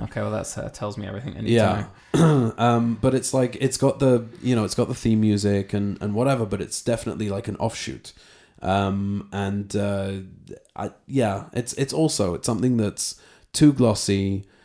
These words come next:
Speaker 2: uh, too effects heavy, also shot on digital, so it doesn't look like the other movies.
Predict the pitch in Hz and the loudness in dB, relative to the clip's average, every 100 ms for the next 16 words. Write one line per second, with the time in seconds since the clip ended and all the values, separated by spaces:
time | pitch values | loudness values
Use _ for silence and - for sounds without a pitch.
0 | _ _ - 98 95 - 131 123 113 - | _ _ 2 4 4 4 4 4 -2 2
1 | 104 101 98 101 101 127 131 123 117 - | 2 4 2 0 0 0 2 0 0 0
2 | 113 110 104 104 101 101 98 95 101 - | 0 0 0 -2 -2 -2 -2 -2 -4 -2
3 | 120 120 90 107 104 98 - 101 98 101 | -4 -2 -2 -2 -2 -4 -2 -2 -2 -2
4 | 98 98 92 95 - | -4 -4 -8 -8 -12